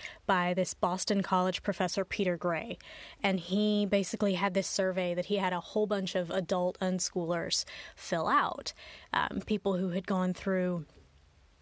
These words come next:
the, the unschooling process, and it showed that, like, eighty-three percent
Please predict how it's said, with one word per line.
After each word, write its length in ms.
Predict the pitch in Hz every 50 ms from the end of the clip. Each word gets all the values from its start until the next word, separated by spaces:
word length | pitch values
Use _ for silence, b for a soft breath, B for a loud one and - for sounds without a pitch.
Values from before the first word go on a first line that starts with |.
| - - - _ _ - _ _ - - -
the, 300 | - 208 202 196 190 185 185
the 100 | 196 -
unschooling 560 | 214 190 196 196 - - 202 185 185 180 175 -
process, 580 | - 196 180 180 - - 180 165 165 - -
and 160 | - 202 190
it 80 | 196 196
showed 320 | - - 220 226 254 240
that, 140 | 196 196 180
like, 160 | 180 180 - - -
eighty-three 800 | 202 190 202 208 226 240 233 - - - 214 202 208 214 220 214
percent 760 | - - 202 180 - - - 175 170 185 202 240 - -